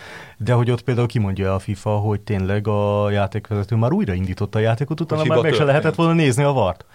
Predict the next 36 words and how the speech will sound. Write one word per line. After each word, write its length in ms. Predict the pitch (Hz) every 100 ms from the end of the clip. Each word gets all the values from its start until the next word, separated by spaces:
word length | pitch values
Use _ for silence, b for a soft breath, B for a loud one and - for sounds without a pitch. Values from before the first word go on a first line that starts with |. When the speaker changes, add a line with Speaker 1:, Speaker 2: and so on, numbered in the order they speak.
| B
Speaker 2:
Hogy 120 | 117
hiba 200 | 131 120
történt. 400 | 120 98 - 147
Speaker 1:
És 100 | 139
igen, 360 | - 117 107 107
igen, 260 | 135 123 127
igen. 180 | 127
És 100 | 139
legutóbb, 440 | 135 202 214 190 - _ _ _
legutóbb 460 | 147 196 185 135 127
szerintem 520 | 139 127 131 131 131
volt 240 | 123 151 -
pont 340 | 139 127 110
egy 340 | 110 107 98 110
szabad 420 | - 107 107 104
nap 360 | 98 92 -
a 280 | 110 110 107
nyolcad 400 | 107 117 107 113
döntő 280 | 107 101 104
után, 360 | 107 143 233 233
amikor 360 | 143 - 120
Collina 380 | - 107 95 90
kiült, 500 | - 120 151 226 208
és 120 | 160
végig 320 | 135 98 95
elemezték 580 | 95 92 92 95 - 107
a 40 | 104
varos 300 | 101 98 101
döntéseket, 760 | 104 104 113 107 131 180 196 B B B _
és 280 | - 127 117
elmagyarázta 1000 | - 120 104 98 95 92 - 117 123 170 - _ -
nagyon 380 | 143 131 110 101
jól 220 | 101 107
és 100 | 104
nagyon 280 | 120 101 98
logikusan 800 | 98 92 - 104 - 117 139